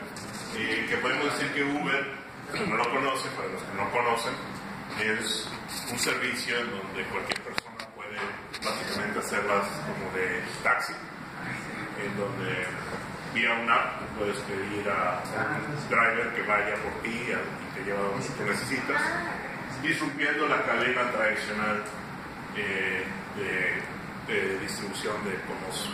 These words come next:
operan los taxis, ¿no? Eh, ¿alguna vez han escuchado hablar de, de Napster, por ejemplo, o de,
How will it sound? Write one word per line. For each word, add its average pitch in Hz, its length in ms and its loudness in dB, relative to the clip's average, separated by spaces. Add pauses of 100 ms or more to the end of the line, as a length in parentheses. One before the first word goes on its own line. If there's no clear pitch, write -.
(140)
operan - 280 -2
los - 160 -2
taxis, - 340 2 (140)
¿no? - 1000 -6
Eh, 135 460 4 (920)
¿alguna 147 420 4
vez - 420 0 (400)
han 143 120 2
escuchado 127 680 6
hablar 117 400 4
de, 107 460 2 (260)
de 104 200 2
Napster, - 480 2
por 131 180 -2
ejemplo, 139 480 2
o 107 280 -2 (140)
de, - 340 -2